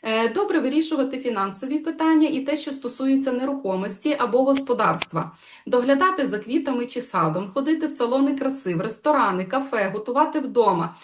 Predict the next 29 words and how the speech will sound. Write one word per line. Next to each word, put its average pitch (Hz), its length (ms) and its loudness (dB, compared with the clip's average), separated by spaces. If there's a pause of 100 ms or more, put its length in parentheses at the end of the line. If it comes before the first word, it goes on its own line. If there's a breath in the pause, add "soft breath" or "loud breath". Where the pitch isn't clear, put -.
(160 loud breath)
Смачна 277 560 0
і 339 120 2
красива 262 480 0
їжа 277 360 0
буде 254 420 -4
піднімати 262 560 -4
настрій. 190 600 -2 (280 loud breath)
Не 226 140 -2
варто 311 380 2
в 277 80 -2
ці - 180 2
дні 233 220 4
проявляти 254 640 2
жадібність 185 760 2
і 269 120 2
накопичувати 269 800 0
втому. 165 480 -4 (340 loud breath)
Брати 294 400 2
гроші 233 400 -4
в 196 100 -10
борг 170 340 -2
і 285 80 -6
витрачати 277 600 -4
їх 262 220 -2
на 214 160 -2
малопотрібні 233 680 -2
речі. 160 500 -2
Не 240 320 -2
переїдайте. 185 840 -2